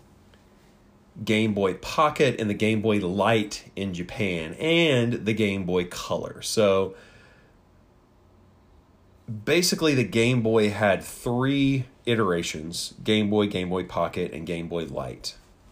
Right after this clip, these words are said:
Uh, and then kind of a fourth, if we wanna count Game Boy Color, which the Game Boy Color was very much a, just an evolution of the Game Boy. It was an improvement, so I'm gonna count that,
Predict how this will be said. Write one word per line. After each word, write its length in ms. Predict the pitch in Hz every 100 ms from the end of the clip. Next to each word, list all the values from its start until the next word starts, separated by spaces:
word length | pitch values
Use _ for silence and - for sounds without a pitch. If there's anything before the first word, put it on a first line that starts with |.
| _ _ - - _ - _
Uh, 200 | - 87 -
and 220 | 104 120
then 320 | 135 135 123 -
kind 320 | - 143 135
of 140 | 113
a 40 | 101
fourth, 680 | - - 123 92 85 - -
if 160 | 92
we 80 | 104
wanna 220 | 95 92
count 340 | 85 104 92 76
Game 240 | 90 92
Boy 180 | 80 76 -
Color, 540 | - 127 135 127 127 - - - - - -
which 560 | 139 156 - - - - - - _ -
the 80 | 151
Game 200 | 175 185
Boy 140 | 175
Color 400 | - 156 147 143
was 200 | 127 120
very 260 | 107 120 117
much 360 | 110 110 - -
a, 500 | 101 98 98 92 87 -
just 200 | 87 101
an 100 | 101 -
evolution 560 | 107 98 101 95 110
of 120 | 95 85
the 80 |
Game 240 | 82 95 95
Boy. 140 | 95
It 60 | 90
was 120 | 87
an 80 | 82
improvement, 580 | 71 - 110 98 98 -
so 240 | 101 95
I'm 160 | 117 131
gonna 140 | 120
count 360 | - 110 98 -
that, 360 | 87 90 90